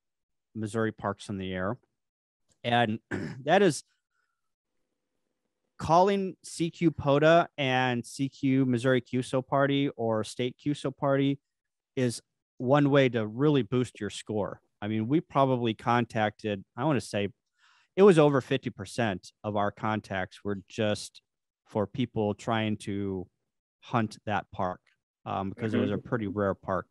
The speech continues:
Speaker 1: But, um, yeah, you can parlay it into something else. And, um, it is a really good program. The, the, the guys and the gals that are behind the website and the program and keep everything functioning on the back end,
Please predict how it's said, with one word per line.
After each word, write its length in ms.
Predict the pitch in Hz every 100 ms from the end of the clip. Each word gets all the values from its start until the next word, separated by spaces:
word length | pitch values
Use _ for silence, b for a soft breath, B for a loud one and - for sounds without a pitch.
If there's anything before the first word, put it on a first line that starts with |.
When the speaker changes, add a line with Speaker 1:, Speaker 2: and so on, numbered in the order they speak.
| -
Speaker 1:
But, 140 | 98 - -
um, 360 | 104 92 90 - _
yeah, 220 | 160 135 101 _ _ _ -
you 120 | 143
can 160 | 151 135
parlay 460 | - 156 151 147
it 80 | 151
into 500 | 151 131 - 120 117 -
something 420 | - 139 - 117
else. 500 | 113 135 185 - - _ _ _ _ _
And, 460 | 120 117 117 107 -
um, 500 | 110 107 104 98 95 _ _ _ _ _ _
it 80 | 196
is 140 | 220
a 80 | 202
really 240 | 170 180 165
good 160 | 139
program. 440 | - 135 117 98 104
The, 200 | 127 110
the, 340 | 123 120 117 107 -
the 80 |
guys 460 | 117 131 143 160 - _
and 200 | 131 120
the 40 | 113
gals 380 | 120 127 139 -
that 100 | 113
are 80 | 107
behind 800 | 110 - 120 120 120 127 131 - _ _ _ _ _
the 100 | 117
website 640 | 113 123 120 - 127 127 123
and 160 | 127 110
the 60 | 107
program 760 | - 123 120 123 120 123 127 -
and 160 | 107
keep 240 | - 123 127
everything 500 | 120 120 - 117 110
functioning 640 | - 117 117 - 127 120
on 120 | 117
the 100 | 107
back 360 | 98 104 113 131
end, 280 | 120 123